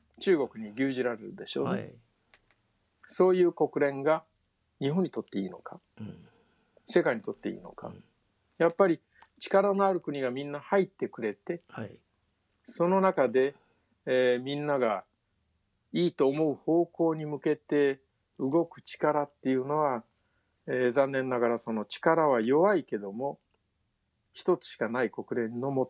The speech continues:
Speaker 1: てる最大の、まあ、威力なんですね。
Speaker 2: なるほど。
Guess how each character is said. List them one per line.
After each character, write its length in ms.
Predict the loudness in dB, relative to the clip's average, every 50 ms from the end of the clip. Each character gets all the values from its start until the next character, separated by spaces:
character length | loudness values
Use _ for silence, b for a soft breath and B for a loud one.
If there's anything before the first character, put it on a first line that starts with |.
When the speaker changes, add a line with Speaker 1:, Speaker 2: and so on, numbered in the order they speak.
| -6 _ -4
Speaker 1:
て 60 | -4
る 240 | -2 -2 -2 -4 -6 _ _ _ _ _ _ _ _ _
最 400 | -14 -10 -6 0 2 2 4 4
大 200 | 2 2 0 -2
の、 240 | -2 -4 -4 -6 -8 _ _ _ _ _ _ _ _ _ _
ま 100 | -6 -6
あ、 80 | -6 -6 _
威 100 | 0 2
力 300 | 2 2 2 0 -6 -16
な 100 | -20 -20
ん 100 | -20 _
で 80 | -20 -20
す 140 | -14 -12 -10
ね。 80 | -8
Speaker 2:
な 100 | -8 -8
る 80 | -10 -12
ほ 140 | -12 -12 -14
ど。 180 | -14 -14 -18